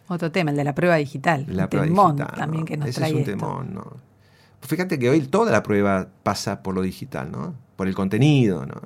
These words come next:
Speaker 2: Por eso las plataformas, yo digo, cuando, cuando falleció, cuando murió Nisman, eh, WhatsApp todavía creo que no había actualizado sus condi-, sus términos.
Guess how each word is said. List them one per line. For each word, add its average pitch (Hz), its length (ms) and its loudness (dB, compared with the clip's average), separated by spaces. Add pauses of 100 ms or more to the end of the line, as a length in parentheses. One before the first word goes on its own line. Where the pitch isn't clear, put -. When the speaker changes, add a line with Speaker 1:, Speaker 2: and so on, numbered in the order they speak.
Speaker 2:
Por 135 120 2
eso 165 260 6
las 107 160 4
plataformas, 139 560 2
yo 117 100 0
digo, 120 180 2
cuando, 87 480 -2
cuando 82 220 -12
falleció, 87 480 -6
cuando 71 220 -12 (100)
murió 85 260 -8
Nisman, 107 460 0 (640)
eh, 90 540 -8 (420)
WhatsApp 98 340 0
todavía 117 440 4
creo 170 260 4
que 131 80 -2
no 117 80 2
había 131 160 2
actualizado 120 600 0
sus - 200 -10
condi-, 85 240 -6
sus - 200 -10
términos. 92 600 -10